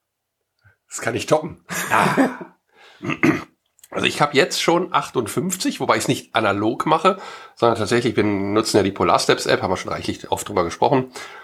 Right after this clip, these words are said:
Speaker 1: Und ich habe tatsächlich in den letzten Tagen irgendwann mal mich hingesetzt und hab alle Reisen diesen Jahres und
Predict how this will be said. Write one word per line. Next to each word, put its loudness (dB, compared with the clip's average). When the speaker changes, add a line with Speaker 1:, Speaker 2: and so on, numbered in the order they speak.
Speaker 1:
Und -4
ich -2
habe 2
tatsächlich -2
in 0
den 4
letzten 0
Tagen 2
irgendwann 2
mal 4
mich -6
hingesetzt 0
und -2
hab -4
alle 4
Reisen 2
diesen -2
Jahres 0
und -8